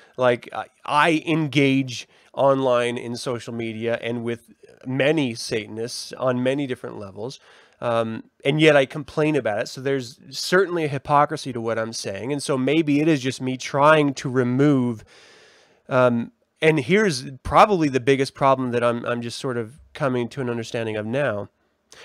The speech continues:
I'm trying too hard to remove Satanism from the very thing that makes it what it is,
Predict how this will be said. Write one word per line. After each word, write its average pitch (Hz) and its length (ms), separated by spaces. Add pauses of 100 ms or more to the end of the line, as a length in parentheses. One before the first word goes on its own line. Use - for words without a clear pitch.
(100)
I'm 170 240
trying 151 420
too 190 300
hard 135 580 (840)
to 151 160
remove 143 420
Satanism 117 800 (460)
from 156 200
the 131 100
very 147 400
thing 123 600 (340)
that 127 200
makes 131 380
it 117 80
what 117 200
it 107 120
is, - 400